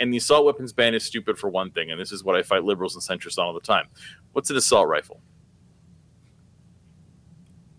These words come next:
Go ahead and define an assault rifle.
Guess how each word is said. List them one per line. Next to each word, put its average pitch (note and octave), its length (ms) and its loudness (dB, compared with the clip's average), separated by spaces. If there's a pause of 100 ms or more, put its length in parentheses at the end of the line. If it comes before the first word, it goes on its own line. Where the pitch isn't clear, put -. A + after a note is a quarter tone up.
(960)
Go C#3+ 160 8
ahead C#3+ 140 6
and C3 100 -4
define C3 400 2
an A#2 80 -2
assault G#2+ 320 4
rifle. D2 400 -4